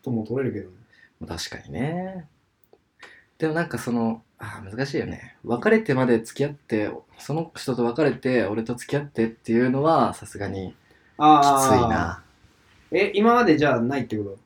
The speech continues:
Speaker 2: ない。
Speaker 1: 今まで好きになった人は。
Speaker 2: うん。
Speaker 1: あー。いや、これね、俺は結構自分の気持ち問わず、
Speaker 2: うん。
Speaker 1: 相手に彼氏がいる人のこと多分まず好きにならないね。
Speaker 2: うんうんうんうんうん。
Speaker 1: うん。なんか、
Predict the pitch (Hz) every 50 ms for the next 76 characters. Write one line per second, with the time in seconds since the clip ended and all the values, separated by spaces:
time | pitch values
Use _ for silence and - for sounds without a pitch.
0 | _ _ _ _ - 104 101 151 156 160 151 147 - - 143 131 123 110 - 107
1 | - - 110 107 104 101 - _ _ _ _ - 127 120 120 120 117 113 113 113
2 | 110 110 107 101 98 - - _ _ _ _ - - - - - _ - 139 139
3 | - - 214 247 285 285 294 294 285 247 185 139 117 110 - - _ _ _ _
4 | - - _ - 156 165 208 220 220 - 240 240 - - - 131 127 120 110 123
5 | 135 160 175 175 170 - - 175 175 175 - - - - 175 170 170 165 165 156
6 | - _ - 180 170 117 117 113 107 98 98 101 104 101 98 95 - - - _
7 | _ 131 127 117 107 - - - - - 139 165 165 156 - 170 160 151 - -
8 | 165 170 156 - 131 120 120 117 113 - - - 120 113 117 117 110 104 - 113
9 | 117 113 120 110 - - 131 120 113 117 139 147 123 113 107 - - - - 160
10 | 135 113 104 104 104 113 127 127 110 98 - - - - _ _ - 123 131 135
11 | 127 123 247 247 123 120 - 240 120 120 120 233 - 226 226 214 104 104 104 101
12 | 101 101 95 - - - - _ 147 147 160 170 165 156 139 120 113 110 -